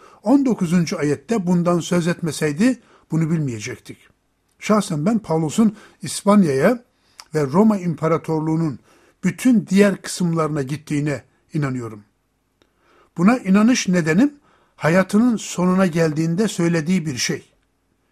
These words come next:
"Yüce mücadeleyi sürdürdüm, yarışı bitirdim,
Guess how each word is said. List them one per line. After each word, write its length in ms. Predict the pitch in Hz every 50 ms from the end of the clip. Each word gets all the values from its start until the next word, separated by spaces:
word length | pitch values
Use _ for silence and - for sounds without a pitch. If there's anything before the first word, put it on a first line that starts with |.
| _ _ _ _ _ _ _ -
"Yüce 520 | 165 170 156 - - 214 226 247 240 214 160
mücadeleyi 800 | 160 165 170 143 143 175 170 170 156 160 160 165 160 160 175 165
sürdürdüm, 800 | - - 175 151 143 127 135 139 135 123 147 208 247 254 247 _ _ _ _ _ -
yarışı 440 | 143 147 151 151 139 - - 156 135
bitirdim, 540 | 127 - - 131 117 123 170 214 240 214